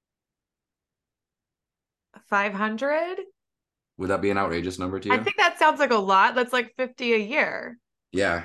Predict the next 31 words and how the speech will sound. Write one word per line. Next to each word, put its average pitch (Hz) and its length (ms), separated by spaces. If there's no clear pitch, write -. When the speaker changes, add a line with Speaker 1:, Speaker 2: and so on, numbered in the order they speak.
Speaker 2:
Uh, 101 440
you're 123 180
actually 170 240
not 131 160
too 117 100
far. 101 260
Yeah, 92 200
it's 85 100
a 92 60
little 202 240
Speaker 1:
Okay. 233 160
Speaker 2:
over 240 40
six 240 220
hundred, 82 440
a 73 80
little 92 240
over 87 160
six 85 240
hundred 85 200
interviews, 73 680
uh, - 60
Speaker 1:
Wow. 196 560
You 214 100
Speaker 2:
in, 160 100
Speaker 1:
know 220 220
Speaker 2:
in 226 60
Speaker 1:
the 226 80
Speaker 2:
my 160 40
career. 160 40
Speaker 1:
number. 170 680
<laughs> 294 60